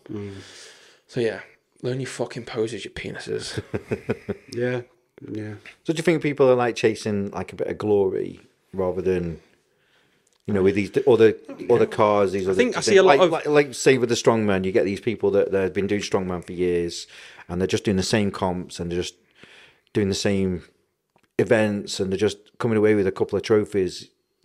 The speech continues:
Speaker 3: Do you think they're
Speaker 1: Yeah,
Speaker 3: just
Speaker 1: I think that's when you start
Speaker 3: like
Speaker 1: to become
Speaker 3: self-grat-
Speaker 1: content, though, isn't it?
Speaker 3: a bit of self-gratification,
Speaker 1: Yeah,
Speaker 3: like, "Oh, I'm a
Speaker 1: I think that's when
Speaker 3: strongman."
Speaker 1: you become content with,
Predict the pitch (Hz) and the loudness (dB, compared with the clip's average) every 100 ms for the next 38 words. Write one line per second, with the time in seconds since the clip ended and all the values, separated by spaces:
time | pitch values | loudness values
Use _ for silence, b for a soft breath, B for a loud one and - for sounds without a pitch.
0 | - 202 220 220 180 175 165 185 190 180 | -14 -10 -4 6 6 8 4 2 4 4
1 | 180 151 143 123 - 127 117 113 120 123 | 4 4 4 2 0 0 0 -2 2 2
2 | 117 123 117 - 131 135 127 123 123 - | 4 4 2 0 -6 -4 -2 0 0 -2
3 | 113 - 127 - - 107 - 107 - 104 | -4 0 -2 -2 0 0 0 -4 -4 -2
4 | 113 101 90 101 95 98 90 98 95 - | 0 0 0 -2 -2 -2 0 0 -2 -2
5 | 101 92 90 87 107 - 113 101 98 95 | -2 -2 -4 -4 -6 -6 -6 -6 -12 -10
6 | 117 107 101 - 101 92 - | -8 -8 -8 -6 -6 -6 -8